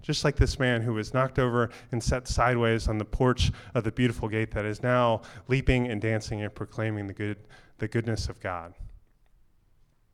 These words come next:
As, as Karl Barth puts it, the, the judge was judged in our place, and this frees us up for a non-judgmental life of justice.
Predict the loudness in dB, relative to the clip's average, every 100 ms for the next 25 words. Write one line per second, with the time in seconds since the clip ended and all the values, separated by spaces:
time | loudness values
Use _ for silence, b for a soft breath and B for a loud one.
0 | _ _ _ _ -20 -8 -8 -8 -14 B
1 | B B -10 -10 -2 2 4 4 2 0
2 | -4 -4 -2 -4 -4 B B -8 0 6
3 | 8 6 4 -2 -4 2 4 6 4 -2
4 | -6 -2 0 0 0 0 0 0 -4 -12
5 | B -6 -2 0 -2 -2 0 0 0 -2
6 | -4 -4 -4 -4 -6 -4 -2 -2 -2 0
7 | 0 0 0 0 -4 -4 -2 -4 -4 -4
8 | -2 0 -2 -8 -8 -8 -6 -8 -8 -14
9 | -16 -16 -16 -16 -18